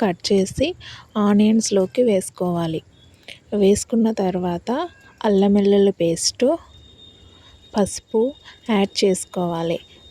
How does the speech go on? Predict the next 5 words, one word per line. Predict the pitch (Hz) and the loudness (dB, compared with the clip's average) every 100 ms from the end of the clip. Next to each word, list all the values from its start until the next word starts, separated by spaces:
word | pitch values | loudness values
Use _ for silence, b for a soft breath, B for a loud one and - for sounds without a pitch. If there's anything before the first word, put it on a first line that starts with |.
| - | 0
రెండు | 202 196 226 226 | 2 4 4 2
వేసుకున్న | 202 - - 208 202 196 | 0 -4 -6 -4 -2 -4
తర్వాత | 180 180 175 240 240 | -2 -2 -4 -4 -2
మరోసారి | 190 190 202 220 196 208 208 196 | 0 0 -2 0 0 0 0 0
బాగా | 190 208 | -2 -4